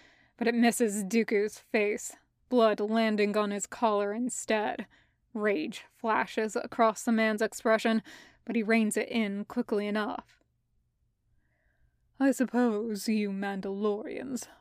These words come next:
always have been a brutish people," Dooku says,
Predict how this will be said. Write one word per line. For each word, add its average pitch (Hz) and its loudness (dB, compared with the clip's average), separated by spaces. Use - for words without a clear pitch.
always 277 4
have 214 0
been 233 0
a 214 0
brutish 240 -4
people," - -4
Dooku 214 0
says, - -6